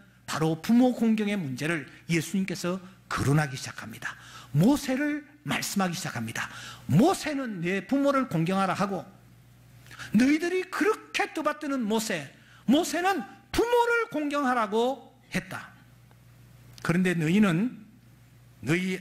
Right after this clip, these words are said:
아버지에게나 어머니에게 말하기를, "내가 드려 유익하게 할 것이 고르반 곧 하나님께 드림이 되었다고 하기만 하면 그만이라." 이렇게 하면서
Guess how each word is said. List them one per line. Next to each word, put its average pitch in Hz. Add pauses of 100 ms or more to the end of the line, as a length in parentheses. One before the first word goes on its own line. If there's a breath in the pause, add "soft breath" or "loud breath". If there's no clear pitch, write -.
아버지에게나 151
어머니에게 156
말하기를, 135 (520 soft breath)
"내가 185
드려 185
유익하게 185
할 165
것이 180
고르반 180
곧 175
하나님께 202
드림이 190
되었다고 170
하기만 175
하면 170
그만이라." 151 (240 loud breath)
이렇게 180
하면서 156